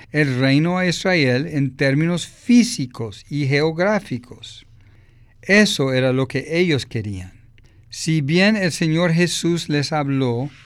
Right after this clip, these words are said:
una y otra vez por cuarenta días acerca del reino de Dios,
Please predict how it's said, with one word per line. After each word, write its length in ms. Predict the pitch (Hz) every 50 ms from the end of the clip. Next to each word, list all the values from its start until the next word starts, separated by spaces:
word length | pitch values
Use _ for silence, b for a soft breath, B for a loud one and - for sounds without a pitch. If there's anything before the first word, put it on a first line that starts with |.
| - -
una 480 | - 233 247 247 226 180 135 120 120 131
y 220 | 170 147 143 151
otra 400 | 175 202 226 220 - 214 196 175
vez 360 | 151 160 160 151 131 117 - -
por 220 | - 147 139 123
cuarenta 640 | - - 151 156 156 175 208 214 208 - - 220 190
días 720 | 147 135 135 160 208 208 190 156 135 120 113 117 113 - -
acerca 720 | - 147 139 135 120 - - 165 170 165 165 165 - 175 170
del 240 | 147 139 139 131 123
reino 400 | 127 139 147 156 170 170 170 165
de 160 | 156 147 139
Dios, 540 | 131 131 135 131 123 120 120 117 - -